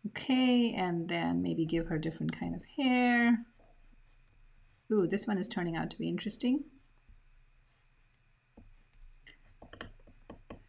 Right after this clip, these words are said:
So you see, I'm not worried about covering up. That's the one thing that you have to always, always, always keep in mind.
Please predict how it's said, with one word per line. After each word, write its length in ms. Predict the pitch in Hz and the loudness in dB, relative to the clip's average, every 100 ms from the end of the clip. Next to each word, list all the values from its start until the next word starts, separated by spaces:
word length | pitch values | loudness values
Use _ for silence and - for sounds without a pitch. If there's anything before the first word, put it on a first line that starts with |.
| - | -4
So 140 | - | 4
you 100 | 285 | 8
see, 260 | 294 370 359 | 10 10 10
I'm 240 | 247 254 | 10 10
not 240 | 254 285 294 | 10 8 6
worried 360 | 269 269 277 | 4 4 4
about 280 | 254 240 240 | 6 4 4
covering 440 | - 226 220 214 202 | 2 4 6 6 4
up. 200 | 156 - | 2 4
That's 240 | 220 - | 4 4
the 120 | 247 | 2
one 240 | 233 220 220 | 4 6 4
thing 340 | 196 156 - | 2 -2 0
that 140 | 196 196 | 0 0
you 100 | 214 | 2
have 220 | 214 214 | 4 2
to 80 | - | 0
always, 400 | 196 202 208 220 | 0 4 4 4
always, 420 | 208 202 202 190 | 4 4 4 0
always 720 | - 220 247 254 262 247 233 | 0 2 4 4 4 4 4
keep 240 | - 202 185 | 0 -6 -6
in 120 | 180 | -8
mind. 320 | 180 185 196 | -8 -10 -16